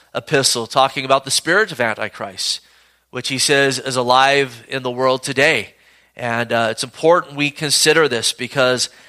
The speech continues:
I think at times even as Christians, we can take on a spirit of Antichrist and not know that practically in the way that we live.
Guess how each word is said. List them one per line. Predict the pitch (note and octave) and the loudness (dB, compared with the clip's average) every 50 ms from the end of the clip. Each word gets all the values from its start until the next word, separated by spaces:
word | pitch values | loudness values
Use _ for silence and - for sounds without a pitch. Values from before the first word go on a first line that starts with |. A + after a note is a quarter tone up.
| - - | -8 -2
I | - C3+ | 0 0
think | C3 D3+ C#3 C3 | 2 2 0 0
at | B2+ | -2
times | - - D3 C#3 C#3 C#3 B2+ A#2+ | -2 0 0 0 0 -2 -4 -4
even | C3+ C3 C3 C3 B2+ | -4 -2 0 0 2
as | B2+ B2+ B2+ A#2+ - - _ _ _ _ | 2 0 0 -2 -4 -8 _ _ _ _
Christians, | _ - - - E3 G3+ - - - - A#2+ A#2 G#2 G#2+ | _ -14 -6 -2 -2 0 0 0 0 0 -2 -6 -10 -10
we | B2+ C3 | -10 -10
can | B2 C3 | -10 -8
take | - - C#3 C3 - C3+ | -6 -4 -4 -2 0 0
on | C3+ C3 B2 | 0 0 0
a | A#2 | -2
spirit | - - - C#3 C3+ B2+ | -6 -4 -2 -2 -2 -2
of | B2+ B2 | 0 0
Antichrist | B2+ C#3+ E3 - C3+ B2 - - B2+ B2 B2 - - B2+ | 0 0 -2 -4 -8 -8 -4 -2 -2 -2 -2 -2 -4 -6
and | A#2+ | -4
not | A#2+ A#2+ B2 B2 A2+ - - C3 | -2 -2 -2 -2 -2 -4 -8 -14
know | B2 B2 C3+ E3 G#3+ G3+ | -6 -2 0 0 0 0
that | C3 A2+ G2+ G2 F#2+ - _ | -2 -6 -6 -6 -8 -12 _
practically | - - C#3 C3+ D3 D3 - - C#3 - - C3+ C3+ C3 | -6 0 2 2 2 2 -2 -6 -14 -12 -8 -6 -6 -4
in | B2+ | -4
the | B2 B2 | -6 -6
way | A#2 B2 B2 B2 | -6 -4 -4 -2
that | A#2+ B2+ A#2 A#2 | -2 -2 -4 -4
we | B2 B2 | -4 -8
live. | A#2 B2 C3 C3+ B2 G#2 - | -2 0 2 2 2 0 -4